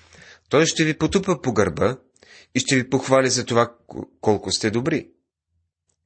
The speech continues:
Господ ще ни съди за тези неща. Нещата на небето трябва да се поправят и това е целта на Христовото съдилище. Амос наистина говори съвсем директно на тези хора.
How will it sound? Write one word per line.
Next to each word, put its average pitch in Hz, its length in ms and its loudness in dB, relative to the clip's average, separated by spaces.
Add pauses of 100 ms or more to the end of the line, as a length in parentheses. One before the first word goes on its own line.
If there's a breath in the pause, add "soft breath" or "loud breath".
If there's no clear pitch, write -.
(400)
Господ 107 460 0 (300)
ще - 440 -2
ни 117 220 -6
съди 165 320 2
за 160 140 -2
тези 104 260 0
неща. 90 420 -6 (1040)
Нещата 127 380 0
на 127 80 -2
небето 127 380 0
трябва 110 220 2
да 101 100 -2
се 101 180 0
поправят 117 600 -4 (300 soft breath)
и 87 100 -10
това 90 240 2
е 90 40 -2
целта 87 500 0
на 73 100 -6
Христовото - 500 -6
съдилище. 117 600 -6 (1500 loud breath)
Амос 202 360 2
наистина 139 400 0
говори 107 460 2
съвсем 107 440 2
директно 98 420 0
на 101 100 -10
тези 87 300 -4
хора. 104 340 -4